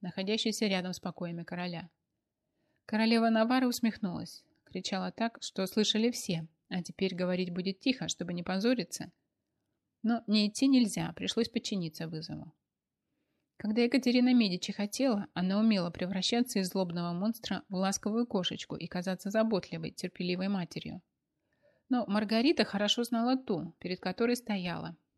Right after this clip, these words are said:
а потому не поверила ни единому слову. "Я узнала всю правду, поняла, что вчера вы были со мной искренни, а камердинер солгал.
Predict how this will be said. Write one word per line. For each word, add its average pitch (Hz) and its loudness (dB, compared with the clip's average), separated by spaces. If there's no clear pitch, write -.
а 180 -8
потому 226 0
не 277 6
поверила 190 0
ни 180 -4
единому 165 -6
слову. 165 -12
"Я 190 0
узнала 214 4
всю 233 -2
правду, 160 -4
поняла, 220 4
что - -6
вчера 180 -6
вы 180 -4
были 175 -2
со 180 -6
мной 180 -2
искренни, 170 -2
а 175 -4
камердинер 196 0
солгал. 185 0